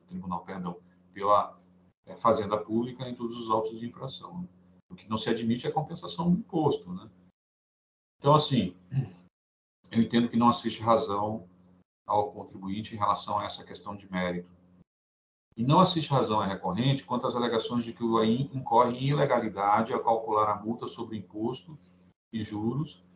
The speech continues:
e de que os juros sobre a multa devem ser aplicados a partir do segundo mês subsequente ao da lavratura do aim,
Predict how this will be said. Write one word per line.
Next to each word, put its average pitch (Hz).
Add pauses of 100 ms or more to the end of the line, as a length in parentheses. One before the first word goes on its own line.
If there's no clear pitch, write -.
(180)
e 139
de 143
que -
os 156
juros 143
sobre 135
a 113
multa 143
devem 127
ser -
aplicados 117
a 123
partir 120
do 113
segundo 120
mês 113
subsequente 117 (480)
ao 113
da 113
lavratura 113
do 110
aim, 110